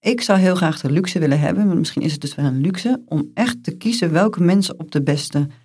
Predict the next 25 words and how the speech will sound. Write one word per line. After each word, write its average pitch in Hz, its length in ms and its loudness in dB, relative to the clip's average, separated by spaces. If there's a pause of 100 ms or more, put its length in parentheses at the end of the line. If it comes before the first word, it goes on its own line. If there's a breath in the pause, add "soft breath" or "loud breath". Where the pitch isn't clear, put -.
(220 loud breath)
plekken 226 320 0
zitten. 135 520 -2 (160)
En 165 120 0
hoeft 185 200 2
voor 180 120 -2
mij 160 320 2
ook 214 200 0
niet 180 240 2
iemand, 165 680 0 (1200)
nou, - 240 -6
dat - 160 -14
vind 208 180 0
ik 151 60 -6
een 160 60 -4
goed 196 220 -4
voorbeeld 156 420 -2
met 151 160 -4
Lucretia 160 500 -4
van 143 180 0
der 139 100 -2 (160)
Vloot, 233 380 0
nu 196 120 2
in 170 160 0
Niet 175 200 0
Antigone. 214 760 0